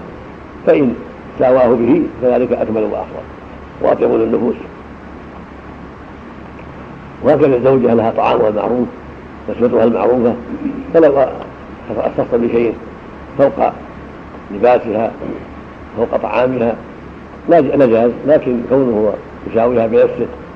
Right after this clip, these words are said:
بطعامه وشرابه ونحو ذلك، يكون هذا هو الأكمل والأفضل وأطيب للنفوس. <clears throat>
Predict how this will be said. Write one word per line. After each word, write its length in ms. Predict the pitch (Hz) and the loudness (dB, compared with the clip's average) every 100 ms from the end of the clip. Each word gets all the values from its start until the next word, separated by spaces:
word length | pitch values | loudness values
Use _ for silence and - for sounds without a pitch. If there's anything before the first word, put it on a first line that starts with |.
| - - - - 85 95 | -16 -16 -16 -14 -10 -6
بطعامه 640 | - 101 131 127 113 107 110 | -2 2 2 2 2 0 -2
وشرابه 640 | 98 110 127 120 117 110 | 0 4 4 4 2 2
ونحو 280 | 107 95 110 | 0 0 2
ذلك، 140 | 127 | 2
يكون 220 | 139 139 113 | 2 2 2
هذا 280 | 123 113 - - 113 | 2 2 -2 -4 -2
هو 60 | |
الأكمل 360 | 104 104 110 120 - - - - - - | 0 0 0 -2 -4 -14 -16 -16 -8 -2
والأفضل 440 | - 101 120 120 | 2 2 4 4
وأطيب 320 | 120 143 123 113 | 4 4 2 0
للنفوس. 380 | 110 107 120 - - - - - - - - - - | 0 0 0 -2 -8 -16 -16 -18 -18 -18 -18 -16 -4
<clears throat> 220 | - 117 | 0 0